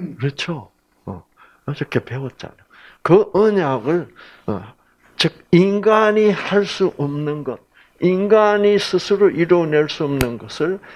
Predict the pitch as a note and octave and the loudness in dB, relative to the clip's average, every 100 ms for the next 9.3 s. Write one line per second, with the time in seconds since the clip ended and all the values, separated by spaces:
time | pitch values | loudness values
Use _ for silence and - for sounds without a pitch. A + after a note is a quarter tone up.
0 | - - C3+ D#3 E3+ F3+ F#3 F#3 G3 F#3 | -20 -4 2 4 4 4 0 2 2 2
1 | C#3 B2+ D3 F3 D#3 - C#3+ D3 - E3 | 2 2 2 0 0 -2 4 4 4 -2
2 | E3 D3 - C#3+ C#3 D3+ E3 - - - | -2 -4 0 2 4 2 0 -8 -20 -20
3 | _ D#3+ E3+ F#3 D#3+ - E3 D#3+ E3+ F3 | _ 0 2 2 2 0 -4 -4 -4 2
4 | D#3 - - C3 A#2+ A2+ A2+ A2+ - - | 0 2 -2 -2 -4 -6 -6 -4 -6 -2
5 | D3+ C3+ A2 F#2+ G2+ A2+ B2 G2+ - - | 0 2 0 -4 -6 -6 -6 -12 -18 -20
6 | - - _ _ _ _ _ _ _ _ | -20 -20 _ _ _ _ _ _ _ _
7 | _ _ _ _ - _ _ - B2+ F3+ | _ _ _ _ -20 _ _ -4 0 4
8 | G#3+ G3 - F3 E3+ - G3 A3 C3+ A2 | 4 4 2 -2 -2 0 4 4 2 -2
9 | A2 D#3+ | -2 -2